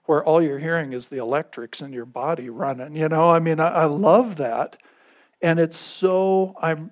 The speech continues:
I'm convinced, and I know some of you don't like this, but I, I'm convinced we're made for that. I'm convinced we need that quiet time. And it's always amazing to me to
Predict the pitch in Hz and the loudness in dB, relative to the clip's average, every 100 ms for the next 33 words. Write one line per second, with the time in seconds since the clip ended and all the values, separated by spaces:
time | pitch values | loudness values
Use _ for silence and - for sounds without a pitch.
0 | _ - - 190 190 196 165 151 139 147 | _ -14 -8 -6 -6 -6 -8 -10 -14 -4
1 | 190 208 135 139 127 165 180 202 190 180 | 0 0 -2 -8 -8 -8 -8 -6 -4 -4
2 | 185 196 175 175 - 143 - 147 143 143 | -4 -6 -8 -8 -10 -14 -12 -6 -2 0
3 | 143 139 156 143 - 160 143 143 202 269 | 0 -4 -8 -10 -14 -14 -14 -4 -2 -2
4 | - - 135 143 185 196 - - - - | -4 -12 -12 -8 -8 -8 -10 -18 -16 -16
5 | 156 143 135 156 147 190 214 - 151 147 | -14 -12 -10 -10 -4 -2 -2 -4 -8 -8
6 | 139 156 190 160 143 147 - - - _ | -8 -4 -2 0 -2 -6 -20 -20 -20 _
7 | 160 156 160 - 156 151 - 185 185 160 | 0 0 0 0 2 2 0 0 0 0
8 | 151 147 180 180 196 185 156 165 214 180 | -2 -4 2 2 4 0 0 2 2 0
9 | 151 143 147 135 143 147 - 147 139 | -4 -8 -12 -8 -6 -6 -2 -2 -4